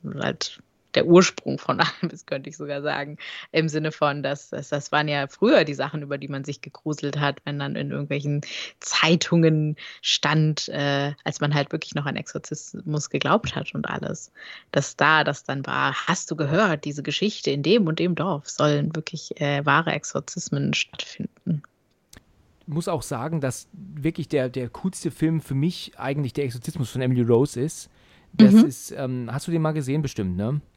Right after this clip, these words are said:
Speaker 1: Ja, natürlich.
Speaker 2: Der
Speaker 1: Ja.
Speaker 2: hat eine wahnsinns gute Atmosphäre, nicht zuletzt wegen Christopher Youngs genialen Soundtrack wieder. Ähm, gibt ja auch schon eine Folge dazu, ist schon ein bisschen älter, aber da kann man halt auch wirklich sagen, dass dieser Film,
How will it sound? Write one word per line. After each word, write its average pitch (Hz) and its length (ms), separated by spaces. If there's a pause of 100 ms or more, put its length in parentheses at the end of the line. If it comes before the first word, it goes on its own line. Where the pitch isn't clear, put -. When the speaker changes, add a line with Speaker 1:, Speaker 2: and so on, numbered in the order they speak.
Speaker 1:
Ja, 175 280
natürlich. 170 420 (140)
Speaker 2:
Der 110 120
Speaker 1:
Ja. 117 60
Speaker 2:
hat 123 160
eine 117 500
wahnsinns 120 640
gute 123 220
Atmosphäre, 135 640
nicht 131 240
zuletzt - 580
wegen 127 420
Christopher 139 520
Youngs 120 420
genialen 131 680
Soundtrack 113 600
wieder. 107 320 (460)
Ähm, 123 420
gibt 151 160
ja 135 100
auch 143 120
schon 156 160
eine 147 60
Folge 147 300
dazu, 139 500
ist 131 100
schon 135 100
ein 123 40
bisschen - 200
älter, 123 380
aber 113 480 (260)
da 120 400 (300)
kann 120 160
man 131 100
halt 123 140
auch 120 160
wirklich 117 260
sagen, 110 300
dass 107 180
dieser 101 420 (180)
Film, 139 440